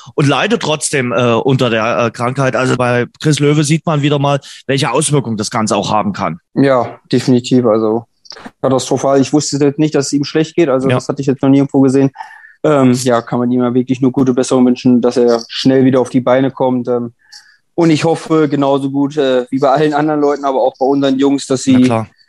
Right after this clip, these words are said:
Speaker 2: das hoffentlich gut überstehen und ja, nicht irgendwann auch nochmal der Einbruch kommen wird. Ähm, ich hatte es ja selbst vor, vor sechs Monaten, circa
Speaker 1: Mhm.
Speaker 2: sechs Monate ist jetzt her, ähm, hatte damals wirklich, ja, einen sehr, sehr, sehr milden Verlauf, ein, zwei Tage ein bisschen,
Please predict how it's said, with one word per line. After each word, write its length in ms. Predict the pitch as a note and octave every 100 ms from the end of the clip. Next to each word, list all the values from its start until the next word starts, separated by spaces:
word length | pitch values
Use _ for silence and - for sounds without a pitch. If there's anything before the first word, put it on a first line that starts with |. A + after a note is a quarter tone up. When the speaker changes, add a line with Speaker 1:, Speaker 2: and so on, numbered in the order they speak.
| -
Speaker 2:
das 160 | C#3
hoffentlich 420 | D#3+ D#3 E3 D#3 D3+
gut 140 | E3
überstehen 640 | D3+ C#3 - D3+ D3+ D3 D3
und 500 | C3+ C3+ B2 - -
ja, 260 | D3+ D3 D#3+
nicht 180 | C#3
irgendwann 400 | C#3 D#3 C#3 D3
auch 160 | D3+ C3+
nochmal 240 | C#3 C3+ B2+
der 140 | B2
Einbruch 380 | B2+ C3+ C#3 -
kommen 320 | C#3 C#3 C3+
wird. 280 | C#3 C#3 C#3+
Ähm, 340 | B2+ B2 A#2+ - - _ _
ich 80 | -
hatte 120 | D3+
es 60 | -
ja 80 | C#3+
selbst 340 | C#3 D3+ -
vor, 300 | E3+ D#3 D3+
vor 560 | - D#3 D3 D3 D3 C#3
sechs 320 | D3+ D#3 -
Monaten, 420 | D#3+ D#3+ D#3+ D3+
circa 220 | B2 C3 D3+
Speaker 1:
Mhm. 60 |
Speaker 2:
sechs 180 | C#3 -
Monate 380 | D3+ D3 C#3+ D3
ist 100 | -
jetzt 220 | C#3 -
her, 200 | C#3 C#3 - _ _ _ -
ähm, 200 | F3 E3
hatte 200 | E3 E3
damals 360 | D3+ D3+ C#3 -
wirklich, 460 | D3 D3 D3+ C3+
ja, 240 | B2+ B2 B2
einen 180 | B2 A#2
sehr, 360 | B2+ C#3 C3+
sehr, 200 | B2+ B2+
sehr 240 | A#2+ D3 E3
milden 340 | D#3 D3+ C#3+
Verlauf, 420 | D3 C#3 C3+ B2+
ein, 180 | G2 B2
zwei 160 | - B2
Tage 340 | - B2 B2
ein 80 | B2
bisschen, 640 | B2+ - A#2+ A#2+ A#2 A#2